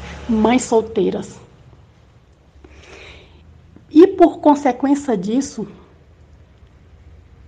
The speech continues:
tem o desemprego. De acordo com o I B G E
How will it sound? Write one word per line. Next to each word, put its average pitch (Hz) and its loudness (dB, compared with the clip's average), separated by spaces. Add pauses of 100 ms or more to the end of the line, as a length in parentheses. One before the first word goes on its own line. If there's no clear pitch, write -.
(520)
tem 233 -2
o 233 0
desemprego. 220 -4 (1800)
De 226 -4
acordo 311 0
com 294 0
o - 4
I 269 2
B 254 6
G 233 -2
E 233 2